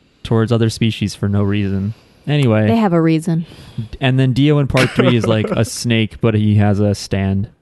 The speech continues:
Speaker 2: <laughs> He's like, uh,
Speaker 1: He's got a stand snake.
Speaker 2: I don't know. I don't know enough about snakes.
Speaker 1: Yeah. You don't. I know that about you.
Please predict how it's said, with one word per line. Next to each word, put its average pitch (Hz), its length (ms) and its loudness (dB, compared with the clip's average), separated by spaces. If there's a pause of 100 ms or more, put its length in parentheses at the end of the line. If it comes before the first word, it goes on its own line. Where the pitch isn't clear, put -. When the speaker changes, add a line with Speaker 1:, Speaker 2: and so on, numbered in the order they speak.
(680)
Speaker 2:
<laughs> 175 520 -4
He's 233 240 -2
like, 233 380 2
uh, 190 640 2 (1500)
Speaker 1:
He's - 100 -14
got 156 120 -2
a 160 40 -6
stand 175 340 -4
snake. 269 360 -8 (920)
Speaker 2:
I 180 160 -4
don't 190 160 -6
know. 196 140 -6
I 196 100 -6
don't 196 120 -4
know 190 140 -2
enough 185 280 0
about 190 240 0
snakes. - 640 -4 (400)
Speaker 1:
Yeah. 107 340 0 (1300)
You 117 120 -4
don't. 107 340 0 (1080)
I 151 100 2
know 131 220 6
that 120 180 2
about 110 420 -2
you. - 80 -2